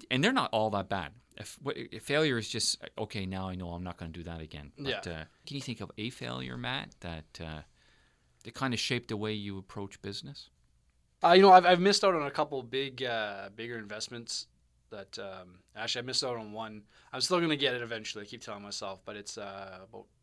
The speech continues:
Speaker 2: almost six million dollars investment that would have paid me a hundred twenty thousand dollars the day it moved.
Speaker 1: Okay.
Speaker 2: Um, and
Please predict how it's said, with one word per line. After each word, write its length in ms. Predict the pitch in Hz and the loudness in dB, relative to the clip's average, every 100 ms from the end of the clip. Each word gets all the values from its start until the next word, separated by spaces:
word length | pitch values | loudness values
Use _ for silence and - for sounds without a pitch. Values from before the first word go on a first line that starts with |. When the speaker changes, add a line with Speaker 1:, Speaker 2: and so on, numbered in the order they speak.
| - | -14
Speaker 2:
almost 320 | 120 117 - | -12 -6 -8
six 200 | 131 - | -6 -8
million 220 | 123 120 110 | -8 -10 -8
dollars 380 | 107 113 110 | -8 -8 -10
investment 540 | 101 104 107 - 135 139 _ _ _ _ _ _ - | -16 -14 -12 -12 -14 -16 _ _ _ _ _ _ -12
that 120 | 110 | -8
would 100 | 117 | -8
have 80 | 110 | -6
paid 220 | 120 117 | -8 -6
me 120 | 120 | -8
a 60 | 107 | -8
hundred 280 | 117 110 | -8 -10
twenty 260 | 107 113 113 | -12 -12 -10
thousand 360 | 110 110 107 107 | -6 -6 -6 -10
dollars 460 | 104 110 107 - _ _ | -10 -10 -12 -14 _ _
the 80 | - | -18
day 180 | 107 107 | -12 -10
it 80 | 104 | -8
moved. 300 | 113 139 147 - _ | -10 -12 -14 -20 _
Speaker 1:
Okay. 720 | 90 85 - - 87 85 95 165 | -8 -8 -8 -6 -4 0 0 -2
Speaker 2:
Um, 580 | 92 92 92 90 92 95 _ _ | -10 -12 -14 -18 -20 -20 _ _
and 320 | 95 95 90 | -20 -20 -20